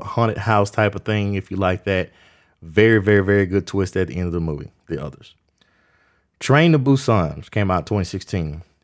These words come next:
A man, his estranged daughter, and other passengers become trapped on a speeding train during a zombie outbreak in South Korea. This is a foreign film. It's in Asian, I think, or Chinese, I'm sorry.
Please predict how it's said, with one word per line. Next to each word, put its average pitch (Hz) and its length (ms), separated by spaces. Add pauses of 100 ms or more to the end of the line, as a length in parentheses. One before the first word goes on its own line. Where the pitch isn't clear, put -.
(160)
A 92 80
man, 127 480
his 110 260
estranged 107 640
daughter, 87 420
and 87 160
other 104 220
passengers 95 640
become 82 340
trapped 101 400
on 82 140
a 80 40
speeding 120 500
train 90 480 (420)
during 110 400
a 85 80
zombie 92 480
outbreak 87 460
in 85 60
South 85 280
Korea. 69 360 (600)
This 107 220
is 117 180
a 104 40
foreign 110 340
film. 90 380
It's 85 180
in 92 360 (160)
Asian, 90 400
I 82 80
think, 92 320
or 80 140
Chinese, 82 540
I'm 87 80
sorry. 95 340